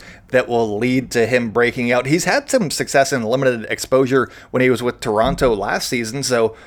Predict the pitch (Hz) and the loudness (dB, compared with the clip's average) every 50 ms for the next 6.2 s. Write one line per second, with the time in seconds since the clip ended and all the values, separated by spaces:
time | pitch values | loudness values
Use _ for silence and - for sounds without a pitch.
0 | - - _ _ - 98 98 95 92 - 220 131 135 139 - - - - _ _ | -20 -20 _ _ -12 -10 -6 -2 0 0 2 2 2 2 2 2 0 -4 _ _
1 | _ _ _ _ _ - 147 - - 151 156 151 151 160 160 160 - - 160 170 | _ _ _ _ _ -16 -16 -4 2 2 2 2 2 2 0 0 0 0 0 0
2 | 170 - 165 160 175 175 - 156 156 151 175 175 - - 185 185 170 208 202 208 | 0 0 0 0 2 4 4 2 2 2 0 0 0 0 0 0 0 0 -2 -2
3 | - - 240 311 294 - 165 143 143 139 180 196 165 165 202 180 226 285 285 - | 0 0 0 0 0 0 0 -2 -2 -2 -6 -6 -6 -8 -6 -2 -2 -2 -2 -2
4 | - 139 117 113 135 143 - - 117 131 139 - - - 196 - - 190 247 202 | -2 -2 0 0 0 -2 -2 -2 -2 -2 -2 -2 -4 -6 -4 -2 -2 0 0 0
5 | 101 196 - - - - - - - - 113 113 117 120 117 131 135 160 170 190 | -2 -4 -8 -12 -14 -18 -16 -6 -4 -2 -2 0 -2 -2 -2 -2 -2 0 0 2
6 | 185 - 107 101 | 0 0 -2 -6